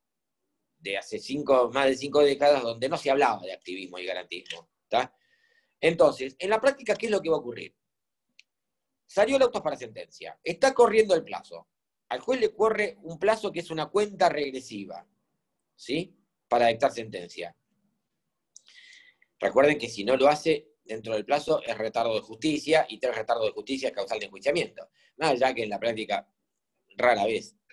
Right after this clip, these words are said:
haya habido, este, eh, este, enjuiciamientos por retardos de justicia, a menos que haya sido realmente una cosa muy, muy grosera, pero, eh, para el juez, este, es un, no deja de ser,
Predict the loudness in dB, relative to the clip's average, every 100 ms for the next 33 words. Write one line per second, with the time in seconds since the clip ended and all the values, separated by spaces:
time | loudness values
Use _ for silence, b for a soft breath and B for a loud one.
0 | _ -10 -8 -6 -6 -6 -6 -8 -10 b
1 | b b b _ -8 -6 -6 -4 -6 _
2 | _ _ _ -18 -18 -16 -18 -20 _ -10
3 | -4 0 2 2 0 -4 -4 0 2 2
4 | 2 2 2 0 2 4 4 2 -4 -4
5 | -2 -2 -4 -6 -8 -4 -2 -2 -4 -6
6 | -6 -6 -6 -6 -6 -8 -10 -10 -8 -6
7 | -4 -2 -2 b b b b 0 4 6
8 | 4 2 _ _ _ -10 -6 -4 -6 -8
9 | -8 -10 -12 _ _ _ _ -2 2 4
10 | 2 0 -4 -6 -12 _ _ _ -16 -16
11 | -12 -8 -6 -4 -6 -6 -8 -6 -6 -6
12 | -12 -10 -8 -8 -8 -8 -10 -12 _ _
13 | _ _ _ _ -2 2 4 4 4 2
14 | 2 4 2